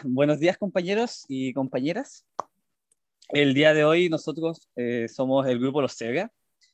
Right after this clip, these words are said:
y hablaremos sobre el juego Goodbye to a World. Los integrantes del grupo son Diego Carmona, Adrián Linares, Francisco Fuentes y Risto Montesinos.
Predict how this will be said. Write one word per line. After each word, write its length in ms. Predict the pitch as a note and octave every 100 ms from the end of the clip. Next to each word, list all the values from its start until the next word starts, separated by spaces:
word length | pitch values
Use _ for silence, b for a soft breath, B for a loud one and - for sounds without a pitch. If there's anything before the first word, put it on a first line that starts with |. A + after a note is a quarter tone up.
| _
y 80 | -
hablaremos 480 | B2+ B2 B2 D3 E3
sobre 800 | F3 D#3 C#3+ D3 D3 D3 C#3+ B2+
el 100 | C3
juego 340 | - D3+ D#3+
Goodbye 320 | D3+ A#2 C#3+ D#3
to 120 | D#3
a 40 |
World. 280 | C3 C#3+ A3 _ _ _ _ _ _ _ _ _ -
Los 120 | C#3
integrantes 480 | C3 C3 C3+ C#3 C3+
del 100 | B2+
grupo 200 | C3+ B2+
son 400 | C#3 B2+ A2+ A#2
Diego 180 | B2+ C3
Carmona, 440 | A2+ A2+ D3+ G3
Adrián 300 | D3 B2 C3+
Linares, 380 | C3 C3 F3 -
Francisco 420 | F#3+ - D3 B2+
Fuentes 300 | D#3+ F#3 G3
y 40 |
Risto 240 | D#3 D#3 D#3+
Montesinos. 640 | C#3+ D3 - _ - -